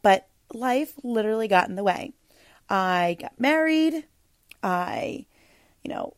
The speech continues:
we didn't quite, we didn't start a family for a few more years, but I was in this point in my career where I was actually commuting to work. I was commuting an hour each way to get to my job.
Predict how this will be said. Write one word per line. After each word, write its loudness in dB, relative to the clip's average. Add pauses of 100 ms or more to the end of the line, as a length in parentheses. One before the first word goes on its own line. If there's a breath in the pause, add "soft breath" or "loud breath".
we -2
didn't 0
quite, -2
we -2
didn't 0
start -6
a -8
family -4
for -6
a -6
few -6
more -2
years, 2
but -2
I 2
was -4
in -6
this -10
point -6
in -6
my -6
career -6
where -8
I -10
was -6
actually -8
commuting -4
to -10
work. 0
I -2
was -8
commuting -8
an -4
hour -4
each -10
way -2 (520 loud breath)
to 4
get 4
to -2
my 4
job. 6